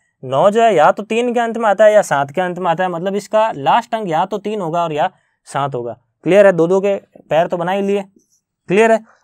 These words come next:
अब आगे का पैर देखो, सात है, सात से just छोटा परफेक्ट स्क्वायर कितना है? चार है। चार किसका स्क्वायर होता है?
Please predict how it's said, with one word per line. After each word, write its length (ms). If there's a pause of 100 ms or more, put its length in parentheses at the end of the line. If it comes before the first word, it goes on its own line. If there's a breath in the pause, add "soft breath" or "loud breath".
अब 140
आगे 260
का 120 (440)
पैर 220
देखो, 240
सात 360
है, 180 (180)
सात 380
से 200
just 560 (120)
छोटा 420
परफेक्ट 440
स्क्वायर 280
कितना 280
है? 140
चार 300
है। 200 (380)
चार 240
किसका 340
स्क्वायर 260
होता 200
है? 180